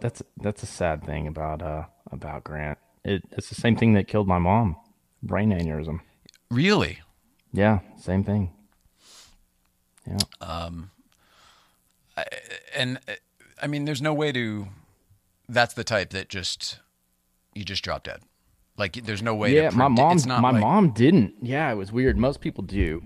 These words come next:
Speaker 1: My mom didn't. She did survive the initial event, but then she was basically just on life support for a week. But,
Speaker 2: Oh.
Speaker 1: yeah. There's two s-, there's two types of aneurysms from what I, I was told. There's aortic, which is your heart,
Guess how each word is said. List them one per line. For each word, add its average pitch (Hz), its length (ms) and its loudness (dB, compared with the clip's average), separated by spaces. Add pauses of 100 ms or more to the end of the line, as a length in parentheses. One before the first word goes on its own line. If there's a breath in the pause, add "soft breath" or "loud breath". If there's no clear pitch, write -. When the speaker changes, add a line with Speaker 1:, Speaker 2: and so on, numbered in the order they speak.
Speaker 1:
My 98 140 0
mom 120 300 2
didn't. 98 400 -10
She - 200 -8
did 110 200 -2
survive 90 400 0
the 87 80 -4
initial 80 360 -6
event, 73 340 -10
but 80 100 -12
then 65 140 -12
she - 140 -16
was 82 140 -16
basically - 520 -8
just - 220 -12
on 80 120 -6
life 78 200 -6
support - 400 -12
for - 100 -14
a - 60 -10
week. - 320 -16 (220)
But, - 100 0
Speaker 2:
Oh. 80 260 0 (120)
Speaker 1:
yeah. 85 320 -4 (300)
There's 117 200 2
two 240 220 2
s-, - 240 -4
there's 147 180 0
two - 180 -4
types 123 300 0
of 95 80 -2
aneurysms 90 600 0
from 95 200 0
what 85 100 0
I, 80 180 -2 (100)
I - 140 -6
was 76 140 -10
told. 85 360 -4 (440 loud breath)
There's 95 360 -2
aortic, 98 460 2
which 104 160 -2
is 92 140 -4
your 87 100 -6
heart, 87 380 2